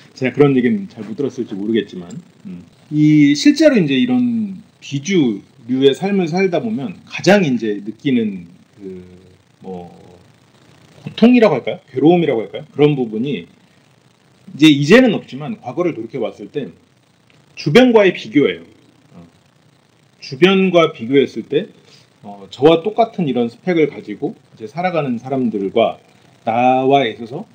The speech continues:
나는 신경 쓰지 않는데 다른 사람들이 좀 비교를 돌려가면서라도 하게 되더라고요. 근데 제가 지금까지 이렇게 돌아와 보면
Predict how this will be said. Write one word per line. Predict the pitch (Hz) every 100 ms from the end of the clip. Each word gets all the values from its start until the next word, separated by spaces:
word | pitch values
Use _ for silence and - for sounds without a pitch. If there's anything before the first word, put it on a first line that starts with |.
| -
나는 | - 170 247
신경 | 240 233 214
쓰지 | - 160
않는데 | 117 101 104 196 - _ _ _
다른 | - 156 226
사람들이 | 220 220 185 143 170 254 - _ _ _ _ _ _ -
좀 | 165
비교를 | - 147 202 196 185 135 104 -
돌려가면서라도 | - 143 214 220 190 160 123 110
하게 | 160 175
되더라고요. | 117 - 87 90 _ _ _ _ _ _ -
근데 | 185 190
제가 | 170 185 185
지금까지 | - 151 185 185 180 160
이렇게 | 123 - 143
돌아와 | - 127 135 113
보면 | 117 101 104 127 185